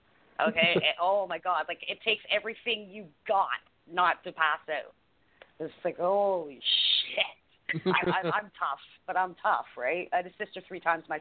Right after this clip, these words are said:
Speaker 1: size.
Speaker 2: Yeah.
Speaker 1: What do you want? So,
Speaker 2: Uh,
Speaker 1: yeah. <laughs>
Speaker 2: I, I could not, I could not even imagine, like,
Speaker 1: Yeah.
Speaker 2: you know, like,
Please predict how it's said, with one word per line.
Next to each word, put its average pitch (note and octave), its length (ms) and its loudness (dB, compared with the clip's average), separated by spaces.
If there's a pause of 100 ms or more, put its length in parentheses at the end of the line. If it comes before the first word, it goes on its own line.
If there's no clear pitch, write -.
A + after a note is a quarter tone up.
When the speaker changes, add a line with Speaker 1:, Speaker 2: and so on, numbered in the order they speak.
Speaker 1:
size. D3 220 2 (120)
Speaker 2:
Yeah. D#3 40 -10
Speaker 1:
What D#3+ 80 -2
do D#3+ 60 -2
you D#3+ 80 -2
want? E3 340 0 (480)
So, E3 240 2
Speaker 2:
Uh, B2+ 220 0 (760)
Speaker 1:
yeah. F#3 280 0 (520)
<laughs> - 420 -2
Speaker 2:
I, C#4+ 440 -8
I D4 40 -4 (140)
could E3+ 180 -12
not, D#3+ 300 -6 (180)
I D3 120 -8
could E3 180 -12
not D#3 220 -4
even D3+ 240 -8
imagine, C#3+ 640 -4 (100)
like, A#2+ 420 -4
Speaker 1:
Yeah. C3+ 380 2
Speaker 2:
you B2 60 -18 (260)
know, G#2+ 140 -12 (840)
like, F3 220 4